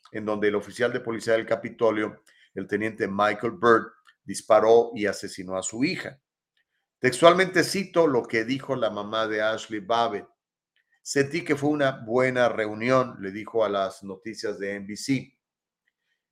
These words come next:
"Pensé que Kevin McCarthy era encantador",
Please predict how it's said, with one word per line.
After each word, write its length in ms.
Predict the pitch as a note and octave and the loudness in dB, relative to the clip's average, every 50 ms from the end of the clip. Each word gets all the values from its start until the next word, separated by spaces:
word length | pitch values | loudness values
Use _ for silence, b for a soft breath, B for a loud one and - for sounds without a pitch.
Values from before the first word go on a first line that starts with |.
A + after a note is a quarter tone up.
| _ _ - | _ _ 4
"Pensé 640 | C#3+ C#3+ C3+ C3+ - E3 E3+ F3+ G3 - - - - - | 6 6 6 6 6 8 8 8 6 4 -2 -10 -10 -4
que 180 | B2 A2 G#2 | -4 -4 0
Kevin 240 | - C3+ C3 C#3 C#3+ | 0 0 0 0 0
McCarthy 560 | C#3 C3 - - C3+ C3 B2+ B2+ - B2 B2 | -2 -2 0 0 0 0 0 -2 -6 -2 0
era 320 | A#2+ A#2 A#2 A2+ - - - | 0 0 0 -2 -4 -12 -14
encantador", 920 | - G#2+ G2+ - B2 A#2 A#2 - B2 B2 D3 F#3+ A3 G#3 - - - _ | -14 -12 -4 -4 -4 -2 0 0 2 2 4 2 0 0 -4 -8 -14 _